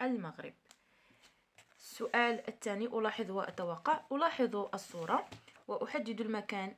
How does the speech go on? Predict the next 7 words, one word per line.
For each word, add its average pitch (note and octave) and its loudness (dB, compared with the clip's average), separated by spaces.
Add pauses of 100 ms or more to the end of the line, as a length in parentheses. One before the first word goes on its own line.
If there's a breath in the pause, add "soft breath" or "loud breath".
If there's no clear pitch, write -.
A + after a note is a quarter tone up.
الذي G3 -6
توجد G#3 -2
فيه F#3 -10
الشابة E3 0
وأتوقع A#3 2
مجال G#3 0
اختصاصها. C4+ -2